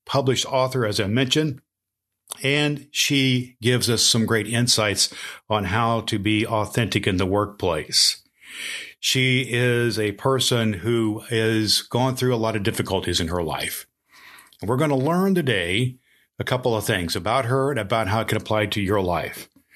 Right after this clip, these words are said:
We're gonna learn about the mental health stigma, especially in the workplace, and how elevating compassion, causing more open conversations, can lead to real change in the workplace,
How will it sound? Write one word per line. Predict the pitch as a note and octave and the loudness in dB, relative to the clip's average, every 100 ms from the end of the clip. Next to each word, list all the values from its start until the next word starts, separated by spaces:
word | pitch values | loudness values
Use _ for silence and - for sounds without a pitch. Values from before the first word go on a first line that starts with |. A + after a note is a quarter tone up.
| - - - - | -14 -10 -10 -8
We're | C3 | -2
gonna | C3+ C#3 | 0 0
learn | B2+ C#3+ D3 D3+ D3 | 2 2 2 0 0
about | A2 A#2+ A#2+ | -2 0 -2
the | A#2+ | -2
mental | G#2 A2 C3 B2+ C#3 A#2+ - | -2 2 2 2 0 -2 -6
health | - B2+ B2 B2 D2 | 0 0 2 -2 -4
stigma, | - - - C3 G2+ F2+ D2+ - _ - - _ - | 0 2 2 0 0 -2 -4 -10 _ -20 -20 _ 0
especially | A2+ - F3 F3 E3+ D3 | 0 2 2 2 2 2
in | |
the | C#3+ | 2
workplace, | C#3 D#3+ - F#2+ - - - - _ _ _ - - - - | 0 0 -2 -2 0 0 0 -2 _ _ _ -16 -12 -8 -2
and | C3 | 0
how | B2+ D3 C#3+ - | 2 2 0 -4
elevating | D#3 G#3 G3 F3+ F3+ E3 | 0 0 2 2 0 0
compassion, | - C#3 C3 - F#3+ A#3 - A#2+ G2 A#2+ B2+ - - - - - - | 0 -2 -2 -2 0 2 2 0 0 0 -2 -8 -20 -20 -20 -20 -8
causing | - F#3 G#3 F#3 | -2 0 2 2
more | F3+ F#3 | 2 2
open | F3+ E3 D#3 | 0 0 0
conversations, | D3+ D#3 C#3 B2+ - G#3+ G3 C#3 C3 C3 C#3+ B2+ | 2 2 2 0 2 2 2 2 2 0 -4 -4
can | - G#3+ G#3 | 0 2 4
lead | D#3 D#3+ C#3+ | 4 2 0
to | D#3 | 0
real | C#3 C#3 D#3+ | 2 2 2
change | B2+ - G#3+ G3 E3+ D3+ | 0 0 2 2 2 0
in | D3+ C#3 | 0 2
the | |
workplace, | C3+ F#3+ G3 C3+ B2 C3 - | 2 0 0 0 2 2 -2